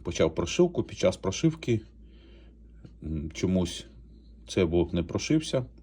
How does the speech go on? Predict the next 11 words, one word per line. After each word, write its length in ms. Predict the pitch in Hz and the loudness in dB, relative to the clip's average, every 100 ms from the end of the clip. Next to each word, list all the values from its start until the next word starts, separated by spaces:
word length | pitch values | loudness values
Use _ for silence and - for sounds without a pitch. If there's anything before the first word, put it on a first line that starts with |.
| - | -10
видало 360 | 87 87 - 80 | -2 2 4 4
помилку, 600 | 80 151 135 123 - 101 - - - - - - | 2 2 2 2 0 -2 -4 -20 -20 -20 -18 -4
і 100 | 110 | -2
тепер 280 | 117 120 104 | 2 2 2
цей 140 | - | 4
блок 340 | 82 127 - - - - - - - | 4 4 0 -16 -20 -20 -20 -20 -4
не 140 | 87 | 2
виходить 400 | 90 82 110 101 | 2 6 4 4
на 120 | 92 80 | 0 0
зв'язок. 300 | 80 73 71 - - - - - - - - - - - - - | 0 -2 -8 -12 -20 -20 -20 -20 -20 -20 -2 0 0 -8 -14 -4
Задача 580 | 90 123 165 185 151 | 6 8 8 6 0